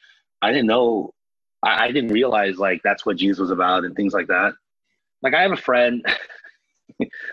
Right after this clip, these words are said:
<laughs> I don't know why I keep, uh, I have a friend, uh, from high school who, uh, <laughs> she, I'd maintained this friendship with her. And the thing that connected us in high school was that we loved, like, these alternative comedy things.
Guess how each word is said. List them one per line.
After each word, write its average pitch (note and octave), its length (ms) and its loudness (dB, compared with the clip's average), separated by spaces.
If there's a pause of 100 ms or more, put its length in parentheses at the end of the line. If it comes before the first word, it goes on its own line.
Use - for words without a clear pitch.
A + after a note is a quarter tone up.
<laughs> - 20 -6
I G#2+ 80 0 (540)
don't F#3+ 120 -2
know D#3 80 0
why G#2+ 160 2
I G#2 60 2
keep, - 260 -10 (560)
uh, G#2 240 2
I C3 120 2
have G#3 80 2
a F#3+ 40 0
friend, C#3+ 480 -2 (160)
uh, G2+ 160 2
from G2+ 200 -6
high G#2 200 0
school G2 540 -2
who, F2+ 500 2 (600)
uh, E2 460 0 (180)
<laughs> - 180 -20
she, - 500 -2 (460)
I'd A2+ 160 -2
maintained B2+ 380 0
this B2+ 100 -2
friendship G2+ 340 -2
with A#2+ 140 0
her. C#3+ 300 -2 (440)
And G2+ 460 0
the A2 80 0
thing C#3+ 160 0
that D#3 160 0
connected G#2+ 440 -2
us - 420 -4
in G2+ 140 -2
high B2+ 220 0
school F#2 440 -2
was F#2+ 180 0 (140)
that G2 280 0
we G2+ 140 0
loved, G2 320 0
like, F2 220 -2
these - 380 -10
alternative G2 480 0
comedy F#2+ 380 0
things. A#2+ 460 -4